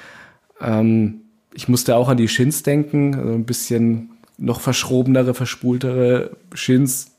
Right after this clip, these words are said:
die mit Sicherheit davon beeinflusst wurden. Ähm, ich finde das ganze Konzept, dieses nicht ganz verständliche, dieses Artwork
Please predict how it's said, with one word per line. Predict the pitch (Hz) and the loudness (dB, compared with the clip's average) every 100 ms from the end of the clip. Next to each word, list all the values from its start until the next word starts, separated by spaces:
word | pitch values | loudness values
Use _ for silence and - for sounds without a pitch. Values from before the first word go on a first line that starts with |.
| - | -6
die | 113 117 131 | -4 -4 -6
mit | - 107 | -6 -6
Sicherheit | - 123 139 | -4 0 0
davon | 127 127 131 | 0 0 0
beeinflusst | 120 110 120 117 127 - | 2 2 0 0 -4 -2
wurden. | 131 127 127 127 - - - - - _ - | 0 2 2 -2 -18 -20 -20 -20 -20 _ -12
Ähm, | - 110 110 | -2 -2 -2
ich | - | -4
finde | - 120 | 0 0
das | 120 - - - - _ - _ | 0 -4 -8 -10 -16 _ -20 _
ganze | - 123 160 | 0 0 2
Konzept, | - 120 110 131 131 - - - - - _ | 0 0 0 0 -2 -8 -16 -16 -20 -20 _
dieses | - 113 117 - - | -12 -10 -8 -8 -4
nicht | 123 - | -4 2
ganz | 120 127 | 2 2
verständliche, | 120 - 113 139 147 135 139 131 131 131 127 127 - - _ - | -2 0 0 0 0 -2 -2 0 2 2 0 -4 -20 -20 _ -10
dieses | 110 113 | -6 -4
Artwork | - 92 139 - 131 135 131 - | -2 0 0 0 2 2 2 -4